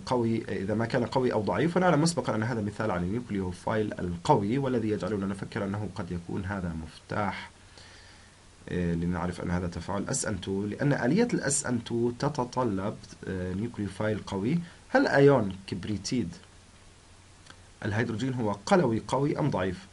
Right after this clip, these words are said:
هو قلوي ضعيف. مهم. مع حمض مترافق قوي، وفي النهاية يجب، آه، أن نفكر في المذيب. نريد تصنيف المذيب هنا.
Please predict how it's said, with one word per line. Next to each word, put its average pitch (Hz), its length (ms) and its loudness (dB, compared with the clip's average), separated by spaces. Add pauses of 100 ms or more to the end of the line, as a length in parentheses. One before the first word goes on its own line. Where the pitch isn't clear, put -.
(100)
هو 123 100 6
قلوي 156 500 2 (400)
ضعيف. 90 440 -4 (640)
مهم. 95 280 -2 (1160)
مع - 80 0
حمض - 280 -2
مترافق 92 420 -2 (100)
قوي، 104 300 0
وفي 117 220 2
النهاية 104 840 0 (500)
يجب، 143 360 2 (960)
آه، 90 300 -2
أن 107 60 -2
نفكر 107 360 -4
في 95 100 -8
المذيب. 101 520 -2
نريد 117 260 0
تصنيف - 500 -4
المذيب 95 520 0 (540)
هنا. 107 320 0